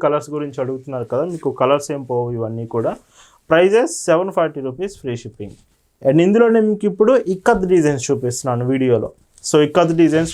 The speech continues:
చాలా బాగుంటాయి, మీకు ప్రింటెడ్‌లో వస్తుంది ఇక్కత్ డిజైన్ అనేది. As it is-గా మీకు శారీ అంతా కూడా చూడండి, హండ్రెడ్ కౌంట్ వచ్చేసి బోర్డర్స్ కూ-, మీకు బోర్డర్ కానీ శారీ కానీ కనిపించే ప్రింట్ అంతా కూడా ఇక్కత్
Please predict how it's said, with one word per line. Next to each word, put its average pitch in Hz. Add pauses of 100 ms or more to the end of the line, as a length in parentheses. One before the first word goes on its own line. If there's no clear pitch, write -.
చాలా 165 (100)
బాగుంటాయి, 143
మీకు 147 (120)
ప్రింటెడ్‌లో 185
వస్తుంది 120
ఇక్కత్ 127
డిజైన్ 120
అనేది. 127 (480)
As 170
it 196
is-గా 202
మీకు 202
శారీ 180
అంతా 180
కూడా 160
చూడండి, 165
హండ్రెడ్ 156
కౌంట్ 139
వచ్చేసి 131 (140)
బోర్డర్స్ 143
కూ-, 143 (320)
మీకు 147
బోర్డర్ 156
కానీ 147 (100)
శారీ 143 (120)
కానీ 139 (120)
కనిపించే 165 (100)
ప్రింట్ 151
అంతా 147 (100)
కూడా 156 (160)
ఇక్కత్ 214